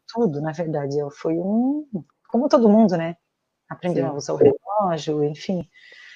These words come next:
Speaker 1: E os vinte e um foi uma conquista bem bacana, e aí depois que vem os vinte e um, aí a gente sempre vai querendo mais, né?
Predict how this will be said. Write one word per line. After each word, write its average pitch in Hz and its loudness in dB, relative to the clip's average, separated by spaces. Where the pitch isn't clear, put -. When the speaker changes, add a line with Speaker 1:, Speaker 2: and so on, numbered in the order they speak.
Speaker 1:
E 175 4
os 175 0
vinte 208 2
e 196 0
um 190 2
foi - -4
uma 196 2
conquista 190 -2
bem 156 0
bacana, 190 -4
e 185 2
aí 185 6
depois 185 2
que - -10
vem 170 0
os 165 -4
vinte 185 -6
e 196 -2
um, 233 0
aí 190 2
a 190 4
gente 202 -2
sempre 196 -4
vai 208 0
querendo 208 -2
mais, 175 -4
né? 151 -8